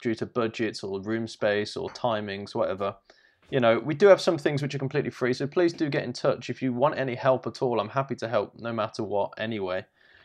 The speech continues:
But actionable steps that teachers can take. Um,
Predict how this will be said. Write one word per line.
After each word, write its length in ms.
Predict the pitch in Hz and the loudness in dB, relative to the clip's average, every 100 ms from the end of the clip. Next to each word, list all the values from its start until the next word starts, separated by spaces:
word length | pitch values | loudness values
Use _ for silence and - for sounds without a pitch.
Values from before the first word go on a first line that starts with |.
| _ - | _ 6
But 280 | 135 - - | 6 6 -2
actionable 520 | 156 147 - 156 127 | 0 0 -4 -2 -2
steps 400 | - - 135 - | 0 4 4 4
that 180 | 127 - | -6 -4
teachers 380 | - 135 135 120 | -4 -2 -2 -6
can 160 | 127 | -6
take. 440 | 110 117 101 - - _ _ _ _ - | -2 0 0 -4 -20 _ _ _ _ 4
Um, 320 | 117 117 | 6 4